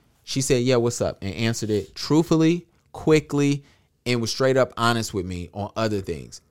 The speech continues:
And it blew me away because, um, I've asked other photographers stuff and got left on red. I've, I've asked photographer shit on my page, got left on red, asking for the podcast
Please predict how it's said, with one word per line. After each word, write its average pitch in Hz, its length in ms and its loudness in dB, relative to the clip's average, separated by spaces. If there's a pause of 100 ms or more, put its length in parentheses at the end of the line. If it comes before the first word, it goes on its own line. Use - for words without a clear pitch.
And 120 160 4
it 117 180 0
blew 131 240 2
me 180 140 0
away 135 400 4
because, 117 600 -2 (440)
um, 113 520 0 (1080)
I've 143 200 2
asked 156 220 2
other 143 160 2
photographers 127 520 -2
stuff 120 200 -2
and 110 80 -6
got 104 160 0
left 104 220 -4
on 98 140 -6
red. 95 260 -4 (100)
I've, 165 260 2 (680)
I've 160 340 -4
asked 131 300 -4
photographer 127 480 -4
shit 127 360 -6 (380)
on 98 140 -6
my 110 140 0
page, 131 400 0 (260)
got 107 160 0
left 117 220 0
on 117 140 0
red, 117 380 4
asking 113 300 -4
for 117 120 -6
the 101 80 -4
podcast 110 640 -2